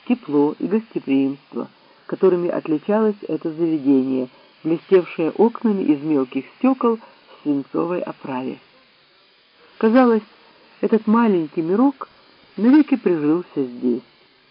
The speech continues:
Но в сентябре тысяча шестьсот шестьдесят шестого года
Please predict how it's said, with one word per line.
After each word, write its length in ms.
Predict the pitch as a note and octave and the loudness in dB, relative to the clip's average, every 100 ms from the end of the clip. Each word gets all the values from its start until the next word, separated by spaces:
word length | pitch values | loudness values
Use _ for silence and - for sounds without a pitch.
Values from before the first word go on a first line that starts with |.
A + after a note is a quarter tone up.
| _ _ - | _ _ -2
Но 120 | G#3 | -2
в 40 | - | 0
сентябре 460 | A3 G#3 G#3+ C4+ C4 | -2 0 2 2 2
тысяча 400 | A3+ G#3 G3 E3+ | 0 -4 -6 -8
шестьсот 460 | - D#3 - F#3 - | -10 -6 -2 -2 -2
шестьдесят 400 | D#3 D3 F3+ E3+ | -4 -2 -2 -4
шестого 540 | - C#3+ - E3+ D3 C3 | -6 -10 0 2 2 2
года 400 | D3 A3+ E3+ | 2 2 0